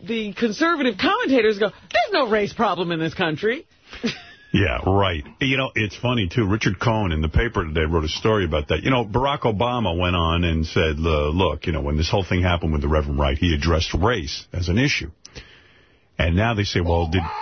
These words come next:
Speaker 2: did he calm everyone down about that?" And the answer is no. And, he, and they liken it to John Kennedy.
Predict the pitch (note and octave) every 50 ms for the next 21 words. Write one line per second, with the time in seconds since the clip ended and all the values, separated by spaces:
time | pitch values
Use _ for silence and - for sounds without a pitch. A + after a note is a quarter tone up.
0 | - - - - - - - - - A#2 G#2+ F#2 G#2 G#2 G2 - - - G#2 F#2+
1 | F#2+ G2 F#2+ F#2 F2+ F#2 F#2 E2+ D#2+ D#2+ D#2+ E2+ G#2+ C#3+ E3+ F#3+ F#3+ D#3+ A2+ F2
2 | D2 C2 C2 - - B1+ C2 C2 - _ - - F#2 F2+ G2 A#2+ C3+ C#3 - -
3 | A2+ G2 F#2 F2 E2+ E2+ - G#2+ C3+ D3+ C#3+ G#2 F#2+ F2 E2+ F2 F2 G2 - -
4 | A#2 G2 F#2 F#2 - - F#2+ G2 G2 G2+ A#2 C#3 D#3 - D3+ C#3+ C3 - G#2+ F#2
5 | F2 G#2 G2 F#2+ F#2 F2 - G#2 G2 F2+ E2 - - -